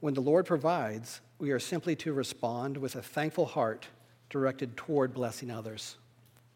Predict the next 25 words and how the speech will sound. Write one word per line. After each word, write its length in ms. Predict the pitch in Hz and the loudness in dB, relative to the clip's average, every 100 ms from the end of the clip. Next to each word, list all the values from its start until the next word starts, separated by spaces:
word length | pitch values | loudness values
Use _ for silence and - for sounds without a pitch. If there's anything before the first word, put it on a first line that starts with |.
| _ _ _ - - - - _ - | _ _ _ -20 -20 -20 -20 _ 2
I 100 | 160 | 6
believe 320 | 156 165 180 | 8 10 10
that 120 | 180 | 8
the 60 | 165 | 6
Lord 360 | 143 156 165 165 175 | 8 10 10 6 2
answered 400 | 170 170 170 156 | 2 4 2 4
his 440 | 208 165 190 208 - | 6 8 6 2 2
and 260 | 170 214 | 4 4
Mary's 340 | 190 190 185 185 | 6 6 6 4
prayers 500 | 214 175 127 120 - - - - - - _ - | 6 6 6 2 -6 -16 -20 -20 -20 -20 _ -6
to 100 | 165 | 0
not 520 | 156 180 202 160 - - | 4 6 4 0 -6 0
only 200 | 175 151 | 2 2
provide 420 | 135 139 139 139 | 0 2 4 4
wine, 500 | 135 165 123 104 110 - - | 6 6 4 -2 -10 -14 -8
but 140 | - 143 | -2 -2
to 80 | 143 | 0
grant 300 | 156 147 131 | 2 0 0
honor 300 | 160 175 185 | 0 2 2
to 120 | 175 | 2
the 100 | 160 | 0
groom 380 | 135 120 110 110 - - | 0 -2 -2 -8 -10 -4
and 180 | 147 | -2
the 60 | 123 | 0
bride. 480 | 117 113 110 101 | 0 0 -2 -6